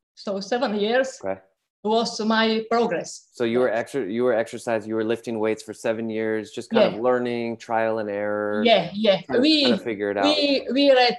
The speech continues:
Speaker 1: uh, books, we read magazines. We,
Speaker 2: Right.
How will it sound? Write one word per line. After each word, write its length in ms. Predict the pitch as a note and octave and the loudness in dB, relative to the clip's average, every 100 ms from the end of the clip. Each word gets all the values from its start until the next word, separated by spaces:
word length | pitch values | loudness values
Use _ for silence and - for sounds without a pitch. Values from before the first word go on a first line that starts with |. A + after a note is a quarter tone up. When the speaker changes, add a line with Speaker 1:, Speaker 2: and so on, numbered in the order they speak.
| G#3+ | -2
Speaker 1:
uh, 80 | G#3+ | -4
books, 480 | E3+ A#3 A3 G#3+ - | 0 2 2 0 -8
we 140 | G#3+ | -4
read 240 | G#3 G#3 F3+ | 0 0 -2
magazines. 580 | F#3+ F#3 F3 F3 E3 E3+ | -4 -4 -6 -8 -10 -6
We, 300 | F#3+ F#3 F3+ F3+ | -2 -2 -4 -10
Speaker 2:
Right. 140 | F3 | -18